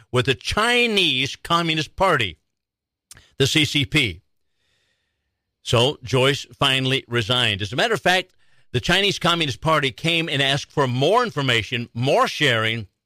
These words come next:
Joyce had already brought his concerns to Brian Chesky,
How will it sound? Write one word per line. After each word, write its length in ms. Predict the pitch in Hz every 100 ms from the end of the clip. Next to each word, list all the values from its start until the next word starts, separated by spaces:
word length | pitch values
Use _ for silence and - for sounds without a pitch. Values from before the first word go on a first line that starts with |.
| _ _ _ _ _ _ -
Joyce 300 | 127 190 214
had 100 | 175
already 220 | 165 202
brought 320 | 131 139 156 - _ -
his 160 | 147
concerns 440 | - 135 - 156 -
to 80 | 117
Brian 280 | 131 131
Chesky, 540 | 113 120 139 - 98